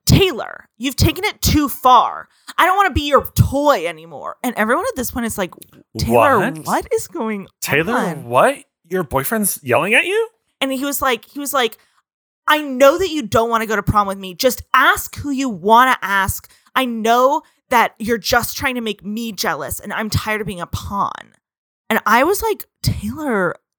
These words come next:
Speaker 1: you are making him jealous.
Speaker 2: Wow,
Speaker 1: Girl,
Speaker 2: Taylor.
Speaker 1: you are doing it." And then he
Speaker 2: Well, she was
Speaker 1: keeps
Speaker 2: also trying to make, mm, uh, uh, what's his, Jeremy jealous or
Speaker 1: No,
Speaker 2: someone.
Speaker 1: no, the, the Lor-, Lor-, Lauren,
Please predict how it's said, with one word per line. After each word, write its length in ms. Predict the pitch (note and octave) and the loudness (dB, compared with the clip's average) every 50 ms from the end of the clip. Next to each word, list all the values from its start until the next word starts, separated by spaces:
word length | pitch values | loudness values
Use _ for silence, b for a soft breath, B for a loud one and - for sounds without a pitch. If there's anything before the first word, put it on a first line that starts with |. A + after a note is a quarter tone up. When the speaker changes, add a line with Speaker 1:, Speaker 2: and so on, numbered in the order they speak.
| _ _ - | _ _ -6
Speaker 1:
you 240 | G#3+ C#4 C#4+ - _ - | -6 -6 -6 -6 _ -8
are 240 | - F#3 A3 D4 D#4+ | -4 -2 0 -2 0
making 360 | C4+ C4 A3+ - G3+ F#3+ G3 | -2 -4 -6 -6 -8 -8 -8
him 180 | F#3+ F3 F3 | -8 -10 -8
jealous. 440 | D#3+ - D3+ C#3 C3+ C3 A2+ E2 - | -6 -4 -4 -4 -4 -4 -6 -6 -4
Speaker 2:
Wow, 320 | A#2+ A#2+ C#3 D#3 F3+ G3 F#3 - | -4 -4 -4 -4 -6 -10 -10 -6
Speaker 1:
Girl, 300 | - G#3 G3+ C4 D4+ E4 | -4 -2 0 0 0 0
Speaker 2:
Taylor. 120 | C#4 A#3+ A#3 | -2 -4 -4
Speaker 1:
you 140 | C#4 D#4+ - | -4 -2 -2
are 120 | - A#3 F#3+ | -2 -2 -4
doing 460 | - - F#3 G3+ B3+ F4 F#4 D#4+ B3+ | -8 -10 -8 -8 -6 -6 -6 -4 -2
it." 220 | A3+ F#3+ E3 D3+ - b b b b b b | 0 0 0 0 -2 b b b b b b
And 160 | - A#3+ A#3 B3 | -4 -4 -2 -4
then 120 | D4 E4 | -6 -4
he 120 | D4+ - | 0 2
Speaker 2:
Well, 100 | E3+ F#3+ | 2 2
she 120 | F#3 - A#3 | 2 2 0
was 80 | A3+ G3 | 0 2
Speaker 1:
keeps 60 | - | 2
Speaker 2:
also 180 | D#3+ E3+ E3+ A3+ | 2 2 2 -2
trying 200 | A3 - A3+ A#3 | -6 -6 -6 -4
to 60 | G#3+ F#3 | -4 -4
make, 200 | E3 D#3 C3+ - - A#2 A#2+ | -6 -6 -8 -10 -16 _ -14
mm, 220 | B2+ B2 A#2+ A#2+ _ - | -12 -10 -10 -10 _ -6
uh, 220 | B2+ B2 A#2+ A#2 - - | -4 -4 -4 -4 -6 -8
uh, 300 | A#2+ B2 A#2 A#2 A2+ A2 | -8 -6 -6 -6 -6 -4
what's 200 | A2+ C3+ - - | -4 -4 -4 -4
his, 160 | G#3 F3+ - | -8 -8 -10
Jeremy 540 | - - A#2+ A#2+ B2 C#3 C3+ A#2+ A2+ G#2 F#2+ - | -6 -2 -2 0 0 0 -2 -4 -8 -8 -10 -6
jealous 360 | - A2+ G#2 G2+ G2+ - - | -2 -2 -2 -2 -4 -8 -10
or 60 | G#2 | -10
Speaker 1:
No, 640 | G3+ G#3+ G#3+ G3 F#3 F#3 F#3 F#3 F3+ G3 A3 B3+ C4 | -8 -4 0 2 2 4 4 4 4 4 4 2 0
Speaker 2:
someone. 120 | - A3+ | -2 -4
Speaker 1:
no, 240 | A3+ G3+ G3 G3 G#3 | -2 0 0 0 0
the, 220 | G3 G#3+ F#3 E3+ _ _ _ - | -2 -6 -10 -10 _ _ _ -6
the 140 | - G3 - | -6 -6 -6
Lor-, 440 | F#3 G3+ G3 G3 G3+ G3+ - C#3 - - | -4 -6 -6 -2 0 0 0 0 -2 -8
Lor-, 720 | F#3+ G3 G3 G3 G3 F#3 F3+ F#3 F#3 F#3 F3+ E3 A#2+ - _ _ _ _ - | -10 -8 -8 -6 -2 0 0 0 0 -2 -4 -6 -8 -10 _ _ _ _ -16
Lauren, 1120 | F#3+ G3 G3+ G3 F#3+ F#3+ F#3+ G3 G3 G3 F#3+ F#3+ F#3 F#3 F3 E3 E3 D#3+ D#3+ D#3+ D#3+ | -10 -6 -4 -4 -4 -4 -2 -2 0 0 0 0 0 -2 -2 -4 -6 -10 -12 -16 -20